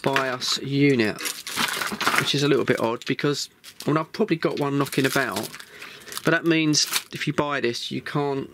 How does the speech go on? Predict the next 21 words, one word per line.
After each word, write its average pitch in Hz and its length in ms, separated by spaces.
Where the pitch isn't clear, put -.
use 143 300
it - 80
straight 139 340
out 120 180
of 120 100
the 139 60
box 120 520
if 123 120
you 123 100
haven't 123 320
got 101 140
a 120 60
lead. 131 220
So - 120
yeah, 147 160
it 143 100
doesn't 190 200
look 196 120
like 175 180
they 160 140
supply 156 580